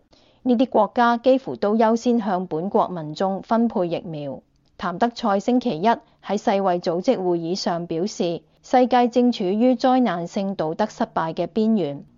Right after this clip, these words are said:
而呢種失敗嘅代價將會係世界上最貧窮國家嘅生命同生計。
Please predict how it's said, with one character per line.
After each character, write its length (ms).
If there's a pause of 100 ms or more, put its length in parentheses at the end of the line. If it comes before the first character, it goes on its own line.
而 80
呢 200
種 200
失 120
敗 300
嘅 140
代 120 (120)
價 300 (180)
將 220
會 120
係 180
世 240
界 220
上 360
最 160
貧 240
窮 240
國 220
家 180
嘅 160
生 240
命 220
同 180
生 260
計。 340